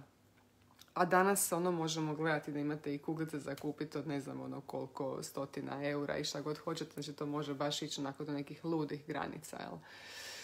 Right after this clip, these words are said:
Am, šta mi kažete vi, da malo vidim?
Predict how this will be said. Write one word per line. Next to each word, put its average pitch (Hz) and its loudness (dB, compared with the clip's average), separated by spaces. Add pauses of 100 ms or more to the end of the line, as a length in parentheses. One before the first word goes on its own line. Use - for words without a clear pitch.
(600)
Am, 185 4 (140)
šta 208 6
mi 185 8
kažete 170 6
vi, 196 6
da 196 -2
malo 165 2
vidim? 190 2